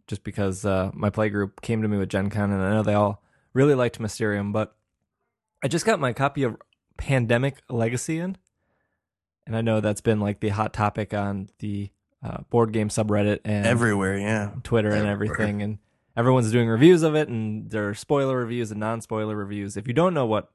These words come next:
Speaker 1: Pandemic Legacy is, um, it's like the sequel or, like, the second coming of Rick, Risk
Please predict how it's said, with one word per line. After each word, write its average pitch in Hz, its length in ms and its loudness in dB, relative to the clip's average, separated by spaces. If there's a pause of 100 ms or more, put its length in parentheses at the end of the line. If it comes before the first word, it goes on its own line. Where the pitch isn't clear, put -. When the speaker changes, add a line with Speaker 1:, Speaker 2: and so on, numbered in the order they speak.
(120)
Speaker 1:
Pandemic 101 500 -6
Legacy 98 420 -6
is, 98 400 -8 (220)
um, - 360 -12 (380)
it's - 520 -10 (220)
like 117 240 -6
the 110 100 -4
sequel 123 500 0
or, 113 140 -2
like, 104 380 -6
the 110 80 -2
second 113 360 -2
coming 117 300 -2
of 107 140 0
Rick, 110 320 2
Risk 131 340 0